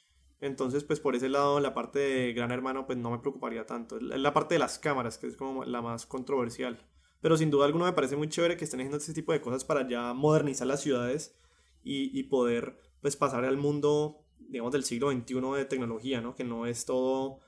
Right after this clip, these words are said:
pues, cemento, sino que es datos, que es como lo más importante.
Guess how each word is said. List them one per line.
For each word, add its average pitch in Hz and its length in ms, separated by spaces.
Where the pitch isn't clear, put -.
pues, - 500
cemento, 123 760
sino 120 340
que 127 260
es - 320
datos, 123 580
que - 120
es - 80
como 127 140
lo 127 80
más 117 160
importante. 123 680